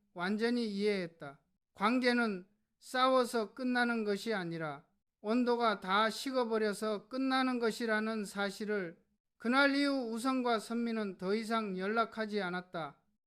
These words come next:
누가 먼저 등을 돌린 것이 아니라 이미 오래전부터 균형이 무너진 관계가 자연스럽게 조용히 끝을 맞이한 것이다. 그리고 나는 그 모습을 바라보며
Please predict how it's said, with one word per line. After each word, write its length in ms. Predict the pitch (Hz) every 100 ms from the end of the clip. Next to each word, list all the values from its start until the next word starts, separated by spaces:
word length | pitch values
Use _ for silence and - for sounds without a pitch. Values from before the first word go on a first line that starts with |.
| -
누가 560 | 185 233 247 226 190 _ _ _
먼저 580 | 185 202 254 247 240 208
등을 400 | 233 254 233 208
돌린 360 | 208 233 226 214
것이 240 | 208 226
아니라 480 | 190 190 196 156 160 _ _ _ -
이미 640 | 233 302 311 277 220 - _ _ _ _
오래전부터 1200 | - 208 285 285 226 233 247 233 247 - 220 185 - _ _ _
균형이 520 | - 220 247 247 226
무너진 640 | 208 190 233 233 208 208 190
관계가 720 | 180 214 208 202 185 160 156 _ _ -
자연스럽게 1080 | 185 190 233 240 214 233 220 220 202 156 - _ -
조용히 640 | 180 196 226 240 220 175 - _ _ _
끝을 400 | 285 269 277 254
맞이한 500 | 226 226 233 226 208
것이다. 460 | 202 190 170 147 - _ _ _
그리고 400 | - 220 226 220
나는 500 | 202 180 214 202 175
그 140 | - 220
모습을 600 | 233 240 247 233 220 196
바라보며 760 | 190 208 202 202 202 165 160